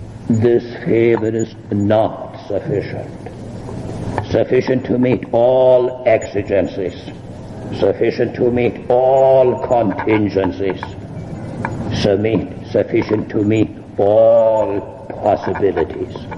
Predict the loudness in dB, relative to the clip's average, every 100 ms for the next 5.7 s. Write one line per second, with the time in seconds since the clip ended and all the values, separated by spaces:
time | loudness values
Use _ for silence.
0 | -8 -6 -6 -6 -6 -6 -6 -6 -6 -6
1 | -6 -6 -8 -8 -4 -4 -4 -10 -10 -10
2 | -8 -6 -4 -4 -4 -4 -4 -4 -4 -2
3 | -2 0 0 0 0 0 2 2 2 4
4 | 2 2 -2 -2 -2 -2 0 0 2 2
5 | 0 -2 -4 -2 -2 -4